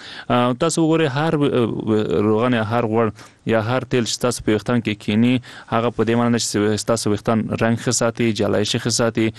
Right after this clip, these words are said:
او حالت ښه ساتي. هماغه ستاسو ښه روغن موی د هماغه نه استفاده وکړئ، تر څو چې، آ، کار ورکړي.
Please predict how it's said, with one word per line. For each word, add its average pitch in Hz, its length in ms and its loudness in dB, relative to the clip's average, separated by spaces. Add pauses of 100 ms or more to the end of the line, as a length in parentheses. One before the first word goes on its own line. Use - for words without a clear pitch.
(260)
او 110 120 2
حالت 110 380 -2
ښه 113 120 -4
ساتي. 101 300 0 (280)
هماغه 120 320 0
ستاسو 117 320 -2
ښه 123 480 0
روغن 123 220 0
موی 117 160 2
د 107 60 0
هماغه 110 200 0
نه 113 60 0
استفاده 110 480 -2
وکړئ، 120 100 -2
تر 110 120 -2
څو 117 160 0
چې، 120 180 0 (360)
آ، 104 360 0 (420)
کار 117 180 2
ورکړي. 101 280 0